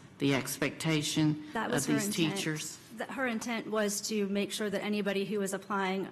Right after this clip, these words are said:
Speaker 2: knew that this was the direction that the school was going and that they would have full awareness of what they were, um, of how, how this was going to operate. Um, she was uncomfortable with that too, that, you know, she wanted faculty to be able to be part of that buy-in and part of the process.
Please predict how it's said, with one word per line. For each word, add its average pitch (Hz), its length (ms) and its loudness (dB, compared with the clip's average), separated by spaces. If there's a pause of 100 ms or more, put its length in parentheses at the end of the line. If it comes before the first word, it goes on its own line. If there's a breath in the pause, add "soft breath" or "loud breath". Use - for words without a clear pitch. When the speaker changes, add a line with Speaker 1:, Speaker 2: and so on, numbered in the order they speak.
Speaker 2:
knew 208 340 2
that 196 160 -2
this 196 180 -2
was 214 120 -6
the 208 100 -8
direction 190 440 -6
that 185 120 -6
the 196 80 -10
school 196 200 -4
was 185 140 -4
going 196 460 -2
and 175 140 -2
that 180 280 -4
they 196 140 0
would 190 280 -2
have 196 200 -4
full 190 320 -2
awareness 180 720 -2
of 190 220 -8
what 196 180 -4
they 185 180 -2
were, 170 360 -4 (520 loud breath)
um, 180 400 -6 (760)
of 214 260 -4
how, 208 240 0 (140)
how 202 160 -4
this 180 180 -6
was 185 80 -8
going 185 220 -4
to - 60 -4
operate. 180 600 -4
Um, 214 220 -2
she 320 160 2
was 269 160 0
uncomfortable 190 500 0
with 180 160 -4
that 170 220 -6
too, 180 260 -4 (120)
that, 190 260 -2 (180)
you 190 140 -6
know, 170 40 -4
she 220 160 -6
wanted 190 320 -2 (120)
faculty 196 460 -6
to 185 60 -8
be 196 180 -4
able 196 160 -2
to 185 80 -4
be 185 40 -4
part 196 280 -6
of 180 120 -8
that - 240 -4
buy-in 185 420 -4
and 180 120 -8
part 190 180 -4
of 185 80 -8
the 185 60 -8
process. 180 560 -4